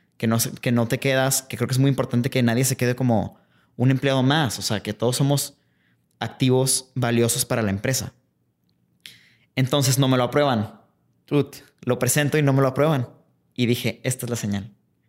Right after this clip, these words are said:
Speaker 1: Dije, "Aquí, o sea, llevo meses trabajando para esto, no va con, con,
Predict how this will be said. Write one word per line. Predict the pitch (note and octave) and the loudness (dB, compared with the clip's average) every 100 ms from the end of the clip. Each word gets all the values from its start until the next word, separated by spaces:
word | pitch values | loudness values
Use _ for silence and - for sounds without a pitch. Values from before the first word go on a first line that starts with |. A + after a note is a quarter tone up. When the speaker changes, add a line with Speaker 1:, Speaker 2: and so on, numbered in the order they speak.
| _ | _
Speaker 1:
Dije, | - - G#2+ - _ _ _ _ _ _ _ _ _ _ _ _ | -8 -4 -4 -6 _ _ _ _ _ _ _ _ _ _ _ _
"Aquí, | A#2+ - E3 D#3 | -8 -2 0 0
o | A2+ | 0
sea, | - G#2+ - - _ _ _ _ _ _ _ _ - | 0 0 -4 -12 _ _ _ _ _ _ _ _ -10
llevo | A#2+ A#2+ B2+ | -2 2 2
meses | C3 - | 0 0
trabajando | C3+ C3+ B2+ B2+ | 0 0 -2 0
para | C#3+ | 0
esto, | C3+ - C3+ D3 - _ _ _ _ _ _ | -2 0 -2 -2 -12 _ _ _ _ _ _
no | A#2+ A#2 A#2 | 0 2 2
va | A#2+ A#2+ | 2 0
con, | C3+ B2+ A#2 G#2+ G#2 G2 - | 0 2 2 2 0 -2 -8
con, | - A2 G#2 G2+ F#2+ F#2+ | -4 0 0 0 -4 -8